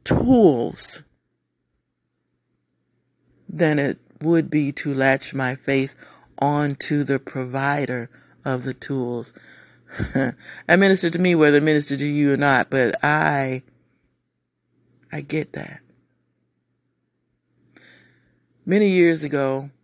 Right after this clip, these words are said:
and I'm aging myself, I guess, the president of the United States, which was the first stimulus I was aware of,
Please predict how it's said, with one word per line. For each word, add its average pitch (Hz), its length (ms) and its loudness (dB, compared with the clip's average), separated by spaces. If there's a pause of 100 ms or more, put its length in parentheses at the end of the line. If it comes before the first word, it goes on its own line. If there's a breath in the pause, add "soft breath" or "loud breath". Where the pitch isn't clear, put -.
(280)
and 127 200 -14
I'm 131 160 -10
aging 135 260 -8
myself, 127 380 -10
I 127 100 -10
guess, 123 460 -10 (2000 soft breath)
the 147 140 -4
president 165 640 0 (160)
of - 160 -6
the 143 100 -8
United 143 480 -6
States, - 840 -8 (920)
which 160 200 -8
was 139 120 -10
the - 80 -10
first 175 340 -4
stimulus 151 560 -2 (100)
I 143 460 4 (360 soft breath)
was 135 220 -2
aware 123 320 -4
of, - 280 -10